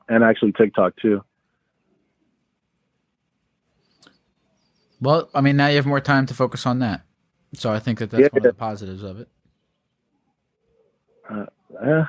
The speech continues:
Speaker 1: yeah, actually, you're right. Yeah.
Speaker 2: Um, but look, you know, good luck to you, and good luck to, shit, what was your friend's name who called in first?
Speaker 1: Uh, his name is Will.
Speaker 2: Will,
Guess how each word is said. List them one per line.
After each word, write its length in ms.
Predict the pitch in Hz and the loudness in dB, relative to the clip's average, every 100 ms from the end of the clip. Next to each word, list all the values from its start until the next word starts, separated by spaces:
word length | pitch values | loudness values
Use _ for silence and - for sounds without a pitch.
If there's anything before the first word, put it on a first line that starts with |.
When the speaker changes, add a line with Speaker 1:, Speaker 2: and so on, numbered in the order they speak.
| - _ - | -6 _ 0
Speaker 1:
yeah, 140 | 127 | 2
actually, 220 | 139 - 127 | 4 4 6
you're 120 | 110 | 6
right. 260 | 113 104 - | 4 0 0
Yeah. 280 | 104 104 104 _ _ _ _ _ _ _ _ _ _ _ _ - - _ _ _ _ - | 0 0 -4 _ _ _ _ _ _ _ _ _ _ _ _ -20 -20 _ _ _ _ -8
Speaker 2:
Um, 580 | 120 120 123 120 120 - _ _ - | -2 2 2 2 -2 -6 _ _ -2
but 120 | 139 143 | 0 2
look, 320 | 143 - - | 2 -2 0
you 80 | 113 | 2
know, 260 | 127 135 - _ _ _ _ _ _ _ _ _ _ _ - - - | 4 2 -6 _ _ _ _ _ _ _ _ _ _ _ -20 -10 0
good 120 | 143 | 2
luck 160 | 143 143 | 2 2
to 120 | 131 | 2
you, 220 | 120 120 139 131 | 4 2 -2 -4
and 180 | 113 | -2
good 120 | 113 120 | 2 2
luck 180 | 123 - | 2 0
to, 300 | 123 113 98 _ - | 0 0 -2 _ -12
shit, 240 | 135 - 113 | -6 -2 0
what 120 | 131 | 0
was 120 | 139 | -2
your 80 | 131 | -2
friend's 280 | - 123 120 | 2 2 2
name 140 | 120 113 | 0 0
who 120 | 110 | -2
called 260 | 120 110 | 0 0
in 180 | 113 110 | 0 -2
first? 460 | - 113 117 - _ _ _ _ _ _ - | -4 -6 -8 -16 _ _ _ _ _ _ 0
Speaker 1:
Uh, 140 | 117 | 2
his 100 | 113 | 4
name 160 | 127 120 | 4 4
is 100 | 104 | 4
Will. 300 | 101 98 - _ _ _ _ _ _ _ _ _ | 4 2 0 _ _ _ _ _ _ _ _ _
Speaker 2:
Will, 360 | 117 123 131 | -4 -2 -2